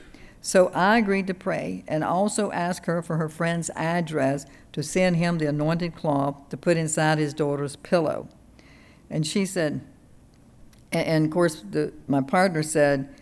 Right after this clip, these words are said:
"I honestly thought this was silly at the time,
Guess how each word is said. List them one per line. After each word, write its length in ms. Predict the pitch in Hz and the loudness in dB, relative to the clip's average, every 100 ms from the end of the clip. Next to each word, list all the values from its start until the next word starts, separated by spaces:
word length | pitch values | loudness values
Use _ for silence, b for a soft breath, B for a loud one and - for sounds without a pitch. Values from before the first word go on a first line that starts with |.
| B B B | B B B
"I 160 | 160 - - | 0 0 2
honestly 460 | 185 226 240 202 | 4 4 2 0
thought 340 | 196 185 180 165 | 2 2 4 2
this 220 | 170 165 | 0 0
was 160 | 143 | -4
silly 480 | - - 190 160 151 | -4 0 2 2 0
at 160 | 151 156 | -2 -4
the 80 | 143 | -6
time, 580 | - 165 127 90 156 | -2 0 0 -2 -6